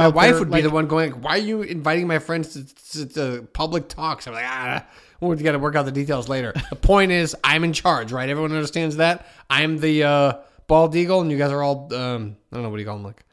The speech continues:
Speaker 1: I don't know.
Speaker 2: less, like,
Speaker 1: Pigeon
Speaker 2: hairy eagles?
Speaker 1: Pigeon heads?
Speaker 2: Hey, eagles with a bunch of long hair. Cut it, hippie.
Speaker 1: The, uh, at the end of the day, though, think about this.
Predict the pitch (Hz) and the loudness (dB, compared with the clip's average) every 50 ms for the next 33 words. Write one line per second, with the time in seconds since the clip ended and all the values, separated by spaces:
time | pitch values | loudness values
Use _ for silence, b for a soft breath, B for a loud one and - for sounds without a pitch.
0 | _ - 113 113 160 156 131 - 131 135 - - - 113 135 143 - - - - | _ -20 -16 -12 -12 -10 -10 -12 -14 -16 -14 -8 -4 -4 -2 -2 -4 -8 -14 -16
1 | _ - - 113 156 156 147 165 170 156 147 151 165 170 180 185 190 185 185 190 | _ -8 -4 -4 -2 -2 -2 -2 -2 -2 -2 0 0 -2 -2 -2 -2 0 0 0
2 | 190 156 165 147 143 165 160 175 170 170 160 - - _ _ - 120 117 117 120 | 2 2 0 0 -2 -2 -2 -2 -2 -4 -8 -12 -18 _ _ -8 -8 -6 -4 -4
3 | 135 147 165 156 139 139 143 131 113 104 - 147 143 - 139 120 123 143 147 147 | -2 0 0 0 0 -2 -4 -6 -4 -2 -2 -2 -2 -2 -4 -2 -2 -2 0 0
4 | 139 131 151 170 165 - - 185 185 151 113 139 139 139 165 180 175 160 - - | 0 0 -2 -2 0 2 2 2 2 2 -2 -4 -4 -4 -4 -4 -4 -6 -10 -16
5 | _ _ 208 156 139 143 180 185 180 180 175 165 156 143 139 131 131 - - _ | _ _ -12 -8 -4 -2 0 0 2 2 2 0 0 0 -2 -4 -8 -12 -20 _
6 | _ _ _ _ _ _ _ _ - 190 175 - 190 185 208 220 220 185 170 147 | _ _ _ _ _ _ _ _ -8 -6 -4 -2 0 0 0 0 0 0 0 0
7 | 156 185 208 208 160 165 143 139 139 139 - - - 202 180 180 165 156 151 - | 2 2 2 2 2 2 0 0 -2 -8 -10 -8 -6 -4 -2 -2 -2 -4 -4 -6
8 | 127 - - - | -10 -12 -12 -16